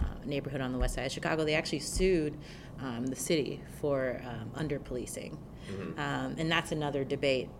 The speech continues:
Speaker 1: that is, like, a whole nother
Speaker 2: Yeah.
Speaker 1: conversation about what is better, under-policing or over-policing. And I don't think that we have found that answer yet.
Speaker 2: Right.
Speaker 1: Um, but the, it, it's definitely, neither one of those are okay.
Speaker 2: Yeah,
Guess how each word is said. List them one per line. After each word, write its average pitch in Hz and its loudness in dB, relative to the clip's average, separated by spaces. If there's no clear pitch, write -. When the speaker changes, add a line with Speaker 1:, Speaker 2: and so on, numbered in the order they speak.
Speaker 1:
that 117 -4
is, 139 -6
like, 147 -4
a 143 -8
whole 147 2
nother 143 0
Speaker 2:
Yeah. 139 2
Speaker 1:
conversation 139 0
about 135 0
what 214 12
is 202 6
better, 143 4
under-policing 190 6
or 127 -2
over-policing. 139 2
And 143 2
I 180 4
don't 196 2
think 165 2
that 127 0
we 139 2
have 139 -4
found 135 -6
that 123 0
answer 123 0
yet. 311 0
Speaker 2:
Right. 165 2
Speaker 1:
Um, 143 -2
but 170 -2
the, 170 4
it, 175 -2
it's 175 2
definitely, 180 8
neither 185 8
one 151 4
of 131 2
those 113 -2
are - -4
okay. - -4
Speaker 2:
Yeah, - 4